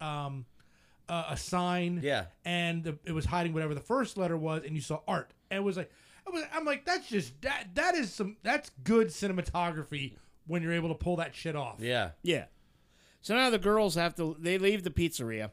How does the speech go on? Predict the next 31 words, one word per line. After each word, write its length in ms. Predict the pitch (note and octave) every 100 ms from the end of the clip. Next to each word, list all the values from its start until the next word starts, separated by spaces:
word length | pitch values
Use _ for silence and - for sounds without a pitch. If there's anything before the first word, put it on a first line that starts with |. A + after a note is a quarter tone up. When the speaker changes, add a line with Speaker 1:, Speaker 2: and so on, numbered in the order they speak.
| -
Speaker 3:
and 80 | B2
they 60 | D3
go 60 |
Speaker 2:
Mm-hmm. 80 | F3
Speaker 3:
back 180 | E3+ E3
to 60 | D#3
the 60 | C3+
car. 300 | A2+ G#2+ - _
Speaker 2:
Mm-hmm. 200 | A2 D#3 D3+ - - - -
Speaker 3:
And, 380 | G3+ A3+ G3+ D3 - - - - -
gee, 240 | B3 D4+ D#4
somebody 360 | - B3 C4+
slashed 400 | - F3+ F#3+ -
the 40 | -
fucking 360 | B3+ G#3 C4
tire. 340 | D4+ D#4+ E4+ A#3+
Speaker 2:
How 100 | B3
about 300 | B3+ C4+ C4
that? 380 | A#3 D#3+ A2+ - - _
Where's 300 | - A3+ A3
the 60 | G3+
spare? 520 | - C4 B3+ F3+ E2+ -
Uh, 320 | E3+ G#3+ F#3 A2 -
it's 180 | D#3 G#3
on 220 | B3 B3
it. 160 | D3+ - - - - - - -
Speaker 3:
Yeah. 360 | F4+ C4 G#3+ -
Speaker 1:
<laughs> 0 |
It's 100 | -
like 40 | - - - - - - -
Speaker 3:
Yeah. 260 | G#3+ F#3+